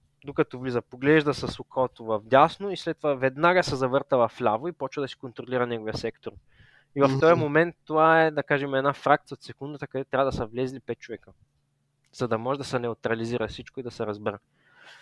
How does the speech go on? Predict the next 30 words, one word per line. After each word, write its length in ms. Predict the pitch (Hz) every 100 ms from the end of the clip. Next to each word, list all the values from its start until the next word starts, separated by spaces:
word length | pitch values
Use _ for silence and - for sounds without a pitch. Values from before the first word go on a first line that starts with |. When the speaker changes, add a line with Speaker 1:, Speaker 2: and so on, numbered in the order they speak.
| - - - _ _ _ _ -
Speaker 2:
О, 280 | 135 135
ма 120 | 131 120
то 120 | 127
това 180 | - 135
звучи 220 | 127 156
супер 300 | - 156 165
тегаво 460 | 151 165 165 165
за 120 | 160 151
координация. 600 | 165 160 160 170 170 160
Тоест 260 | - 147
ти 80 | 165 151 -
влизаш, 400 | 180 196 254 - - - -
в 220 | - 139
момента, 380 | 135 143 165 196
в 60 | 180
който 260 | 190 196
ти 120 | 170 196
влизаш, 380 | 185 208 202
зад 240 | 143 175 170
тебе 300 | 196 196 185
вече 300 | 175 185 208
е, 320 | 190 175 180
Speaker 1:
Вече 240 | 175 190 180
Speaker 2:
се-, 60 |
Speaker 1:
другия, 320 | 170 180 196 190
Speaker 2:
се 40 |
Speaker 1:
който 180 | 175 180
Speaker 2:
подредила 200 | 185 185
Speaker 1:
на-, 60 | 180
Speaker 2:
опашката. 580 | 170 180 185 160 -